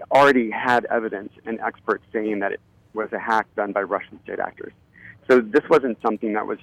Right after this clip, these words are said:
just invented by Robbie Mook, um, right before the convention started.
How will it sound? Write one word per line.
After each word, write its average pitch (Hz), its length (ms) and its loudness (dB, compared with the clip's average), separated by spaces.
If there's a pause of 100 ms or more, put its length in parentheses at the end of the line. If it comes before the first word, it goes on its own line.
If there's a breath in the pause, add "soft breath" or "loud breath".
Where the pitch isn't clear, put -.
just 110 240 -4
invented 104 540 -6
by 104 160 6
Robbie 101 280 2
Mook, 101 240 -2 (640)
um, 104 500 -8 (320)
right 110 200 2
before 113 200 -2
the - 80 -18
convention 101 440 -6
started. 151 360 2